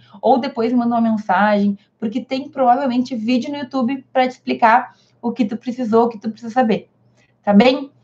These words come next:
Então, hoje é a nossa live de toda terça, em que eu trato de temas importantes, e quinta-feira, como eu falei, a gente tem a live de perguntas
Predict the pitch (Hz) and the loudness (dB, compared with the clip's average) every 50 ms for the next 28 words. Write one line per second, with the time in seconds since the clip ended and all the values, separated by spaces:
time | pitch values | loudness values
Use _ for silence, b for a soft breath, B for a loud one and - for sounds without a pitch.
0 | _ b b b _ - 262 240 233 226 226 - - - 233 254 262 262 262 247 | _ b b b _ 0 2 4 4 2 0 -4 -2 2 4 6 6 6 4 2
1 | 240 269 277 - - - 233 226 214 214 214 - 226 202 190 196 202 202 196 - | 0 -2 -4 -4 -4 -2 0 0 2 0 -2 -2 0 2 2 2 2 0 -2 -6
2 | - 190 185 - - 269 294 311 311 294 - 277 254 247 254 240 - - 226 208 | -10 -10 -10 -8 -6 -4 -2 -2 -2 -2 -4 -8 -6 -6 -6 -8 -4 -2 -2 -2
3 | 220 220 226 208 202 202 - 220 220 220 214 208 208 196 202 202 - 240 247 254 | -2 -2 -4 -4 -6 -4 -6 -6 -6 -2 0 0 0 0 -2 -6 -4 -2 -2 -2
4 | 269 254 - - - 226 214 - - 277 277 - 302 302 - - 233 233 233 240 | -2 -4 -8 -12 -14 -14 -12 -8 -8 -10 -8 -6 -10 -10 -6 -2 0 0 0 0
5 | - 220 208 208 202 - 202 196 202 214 214 214 214 220 220 226 220 - 240 226 | 0 0 0 0 2 2 2 2 2 2 0 0 0 0 0 0 -2 0 0 2
6 | 214 208 202 202 220 247 233 254 214 240 - - 226 208 196 226 247 277 277 277 | 4 4 6 4 4 4 2 -2 -4 -4 -4 -2 0 2 2 2 2 0 0 -2
7 | 277 277 - | -4 -4 -6